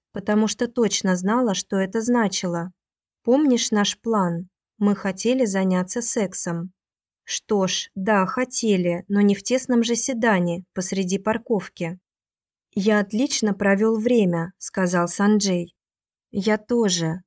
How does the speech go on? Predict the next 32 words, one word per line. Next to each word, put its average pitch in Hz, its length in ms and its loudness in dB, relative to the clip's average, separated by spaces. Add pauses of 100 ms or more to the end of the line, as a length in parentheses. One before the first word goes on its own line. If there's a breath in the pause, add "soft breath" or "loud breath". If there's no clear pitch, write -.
сказала 165 580 0
я. 185 420 -2 (500)
«Особенно, 202 640 2
когда 185 320 0
мы 190 160 4
оплачивали 185 680 -2
счёт 180 360 -2
наличными, 180 720 0
и - 100 -4
я 180 220 2
ругала 175 400 0
себя 175 320 0
за 175 160 -2
то, 247 180 -4
что - 180 -6
я 180 220 0
такая 175 440 -2
старомодная. 175 960 0 (400)
Но 196 200 2
было 214 320 2
что-то 214 360 -4
романтичное 226 840 0
в 175 100 -8
том, 247 240 0
что 196 320 -2
ужин 233 340 0
оплачивается 180 840 -2
не 185 140 4
с - 120 -4
нашей 226 420 0
общей 180 360 -2
кредитки». 190 760 -4